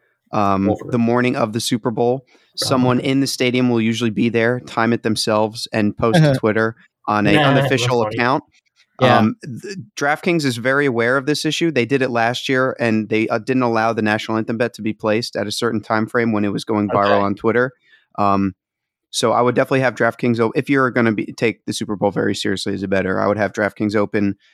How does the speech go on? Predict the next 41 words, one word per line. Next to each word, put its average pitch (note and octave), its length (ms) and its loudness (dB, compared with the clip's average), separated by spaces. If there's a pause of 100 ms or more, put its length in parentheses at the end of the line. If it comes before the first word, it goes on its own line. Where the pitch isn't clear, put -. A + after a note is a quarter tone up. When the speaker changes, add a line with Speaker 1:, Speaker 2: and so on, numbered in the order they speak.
(120)
Speaker 1:
monitor A2+ 460 0
Twitter A#2 300 0
all G#2+ 120 2
day, G#2 400 0 (320)
check C3+ 220 -2
and A#2+ 100 0
see A#2+ 160 0
if A2+ 100 -2
somebody A2+ 280 0
says, G#2+ 340 -2
"All G#2+ 80 0
right, G#2 220 0
I G#2+ 80 0
just G#2+ 200 -6
timed G#2+ 280 0
it. G#2 100 0
It G#2 60 2
was, G2+ 320 -4 (100)
it G#2 80 -6
was G2+ 160 -4
two A#2+ 240 -2
oh G#2 60 0
seven G#2 420 -2
and G2 120 0
the G2 100 0
over G2 240 0
under F#2+ 140 -2
is F#2 100 -10
two G#2 120 -8
fifteen." G2 560 -2 (380)
Um, G#2 480 -2
throw A2+ 200 0
it G#2 80 0
in. G#2 260 0 (360)
I A#2+ 160 -2
don't D3+ 100 0
know C#3+ 80 2
about A#2+ 160 0
you C3 100 2
guys, A2+ 280 0
but A2 240 -2